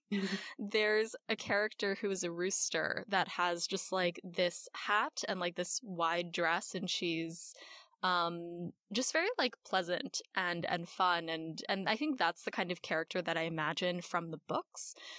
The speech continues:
Speaker 2: So this was just very different. I think the, the way that Nenneke appears in the show is much more, um,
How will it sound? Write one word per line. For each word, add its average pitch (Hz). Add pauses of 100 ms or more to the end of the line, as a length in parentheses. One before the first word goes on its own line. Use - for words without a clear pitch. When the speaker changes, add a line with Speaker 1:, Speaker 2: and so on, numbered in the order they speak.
(100)
Speaker 2:
So 196
this 208
was 226
just -
very 190
different. 156
I 190
think 202
the, 175 (240)
the 202
way 175
that 165
Nenneke 170
appears 165
in 160
the 165
show 185
is 175
much 165
more, 160
um, 175